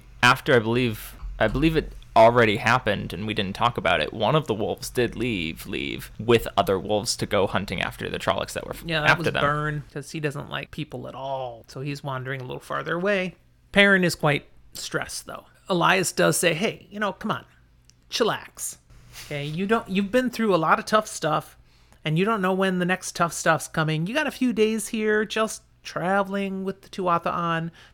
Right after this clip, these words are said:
Speaker 2: Make the most of it. Take it easy." Perrin does not do well in this circumstance, taking it easy, but Egwene
Speaker 1: No.
Speaker 2: does.
Speaker 1: Yeah.
Speaker 2: She's having a blast.
Speaker 1: She loves dancing.
Speaker 2: Speaking of dancing, there's
Speaker 1: Yeah.
Speaker 2: a humorous situation that happens here.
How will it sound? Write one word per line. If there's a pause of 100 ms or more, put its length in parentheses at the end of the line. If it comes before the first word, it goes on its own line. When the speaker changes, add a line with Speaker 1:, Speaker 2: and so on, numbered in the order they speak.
Speaker 2:
Make
the
most
of
it. (340)
Take
it
easy." (440)
Perrin
does
not
do
well
in
this
circumstance,
taking
it
easy,
but
Egwene
Speaker 1:
No.
Speaker 2:
does. (280)
Speaker 1:
Yeah.
Speaker 2:
She's
having
a
blast.
Speaker 1:
She
loves
dancing. (220)
Speaker 2:
Speaking
of
dancing,
there's
Speaker 1:
Yeah.
Speaker 2:
a
humorous
situation
that
happens
here.